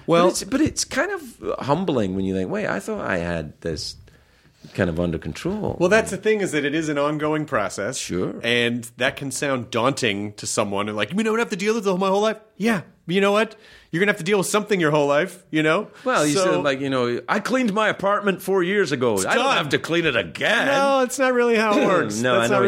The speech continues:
Speaker 1: really, you
Speaker 2: mean.
Speaker 1: don't go to the gym one time. And
Speaker 2: Right.
Speaker 1: so I think that's
Speaker 2: Well, I did. I
Speaker 1: yeah,
Speaker 2: went
Speaker 1: of
Speaker 2: to the
Speaker 1: course,
Speaker 2: gym
Speaker 1: one
Speaker 2: one
Speaker 1: time
Speaker 2: time.
Speaker 1: and you're per-,
Speaker 2: Nah,
Speaker 1: it's
Speaker 2: I'm like,
Speaker 1: perfect.
Speaker 2: "That's enough."
Speaker 1: But that's why it's important to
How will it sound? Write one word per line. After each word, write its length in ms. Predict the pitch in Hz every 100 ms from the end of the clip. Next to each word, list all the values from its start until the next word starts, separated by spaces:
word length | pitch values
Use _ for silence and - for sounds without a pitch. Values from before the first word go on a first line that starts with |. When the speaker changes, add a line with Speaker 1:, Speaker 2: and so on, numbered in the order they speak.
| 196
Speaker 1:
really, 20 | 101
you 40 |
Speaker 2:
mean. 60 | 104
Speaker 1:
don't 140 | 208 202
go 120 | 208
to 40 |
the 120 | 175
gym 260 | 147 175 175
one 220 | 151 156
time. 420 | 151 170 165 151 -
And 120 | 92 104
Speaker 2:
Right. 120 | 98
Speaker 1:
so 80 | 202
I 80 |
think 140 | 202 208
that's 180 | 202 117
Speaker 2:
Well, 120 | 110
I 140 | 120
did. 260 | 82 67 78
I 80 | 85
Speaker 1:
yeah, 100 | 156
Speaker 2:
went 40 |
Speaker 1:
of 40 |
Speaker 2:
to 60 | -
the 40 |
Speaker 1:
course, 140 | 127 -
Speaker 2:
gym 80 | 131
Speaker 1:
one 80 |
Speaker 2:
one 80 | 131
Speaker 1:
time 100 | 135
Speaker 2:
time. 100 | 123
Speaker 1:
and 120 | 117 110
you're 80 | 104
per-, 160 | 131
Speaker 2:
Nah, 120 | 101
Speaker 1:
it's 80 | 92
Speaker 2:
I'm 40 | 80
like, 100 | 160
Speaker 1:
perfect. 280 | 92 87 82
Speaker 2:
"That's 120 | 73
enough." 240 | 78 -
Speaker 1:
But 60 | 208
that's 160 | 254
why 100 | 294
it's 80 | 302
important 560 | 247 214 233 247 247 151
to 440 | 208 185 170 156